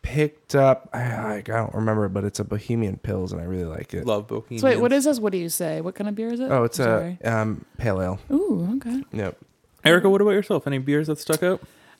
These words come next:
Speaker 3: Um, the Slate, I had that as well. That was pretty solid. Um, yeah, that's
Speaker 2: That's what you
Speaker 3: that's
Speaker 2: have?
Speaker 3: the one that kinda stood out, I guess.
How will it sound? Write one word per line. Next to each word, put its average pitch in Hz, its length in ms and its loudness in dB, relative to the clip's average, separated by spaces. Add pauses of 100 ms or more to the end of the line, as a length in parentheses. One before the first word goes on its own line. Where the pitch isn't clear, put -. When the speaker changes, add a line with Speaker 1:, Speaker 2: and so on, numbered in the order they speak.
(140)
Speaker 3:
Um, 262 880 2
the 254 100 2
Slate, 220 640 2
I 202 80 0
had 226 380 -4
that 220 320 -6
as 180 240 -4
well. 170 800 -6
That 208 140 -10
was 247 120 -8
pretty 285 360 -8
solid. 165 760 -12 (580)
Um, 226 880 -2 (1400)
yeah, 254 480 -6
that's - 520 -10 (140)
Speaker 2:
That's - 180 -2
what - 120 -14
you 120 60 -4
Speaker 3:
that's 277 220 0
Speaker 2:
have? - 20 -14
Speaker 3:
the 320 60 -2
one 302 80 4
that 294 100 0
kinda 277 160 0
stood 247 240 -6
out, 269 200 -2
I 185 100 0
guess. 170 520 -8